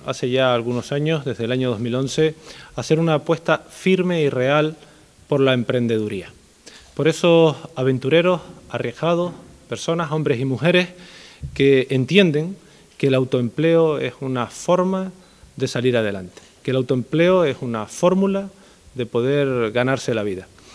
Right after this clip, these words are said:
Y ahí, eh, el Ayuntamiento de Los Realejos ha hecho una apuesta en estos últimos seis años en torno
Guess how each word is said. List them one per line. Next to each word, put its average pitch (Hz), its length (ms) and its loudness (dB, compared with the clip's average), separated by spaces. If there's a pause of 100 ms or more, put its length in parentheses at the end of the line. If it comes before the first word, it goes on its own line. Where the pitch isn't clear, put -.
(340)
Y 147 140 6
ahí, 196 400 6
eh, 117 420 -14
el 117 60 -12
Ayuntamiento 135 560 -2
de 139 80 4
Los 131 140 2
Realejos 170 540 0
ha 131 160 -2
hecho 131 220 -2
una 135 200 0
apuesta 165 880 0 (120)
en 151 140 -6
estos 151 540 2 (340)
últimos 135 640 -2
seis 139 240 0
años 160 320 0 (160)
en 127 140 -4
torno 165 420 2